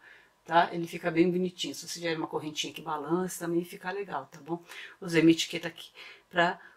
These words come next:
cobrir o acabamento dele aqui, mas nem precisava. É que eu realmente teria que colocar em algum lugar, e eu não queria colocar na frente, é o destaque do anjo.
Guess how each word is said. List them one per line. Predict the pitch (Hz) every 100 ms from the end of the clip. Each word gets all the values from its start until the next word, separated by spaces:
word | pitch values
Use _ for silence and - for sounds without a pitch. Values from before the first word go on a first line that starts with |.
| _
cobrir | - 165 170
o | 170
acabamento | 165 160 170 156 160 165 151 170
dele | 160 151 151
aqui, | 175 - 226 240
mas | 220 226 220
nem | 220
precisava. | 226 226 233 208 156 151
É |
que | 165
eu | 208
realmente | 196 220 196 -
teria | 202 190
que | 180
colocar | - 185 185 175
em |
algum | 170 165 165
lugar, | 151 175 214 247 - - - -
e |
eu | 196
não | 240
queria | 226 208
colocar | 190 190 180 185
na | 175
frente, | - 175 190 -
é | 170
o | 175
destaque | 170 - 180 196
do | 196 180
anjo. | 156 139 123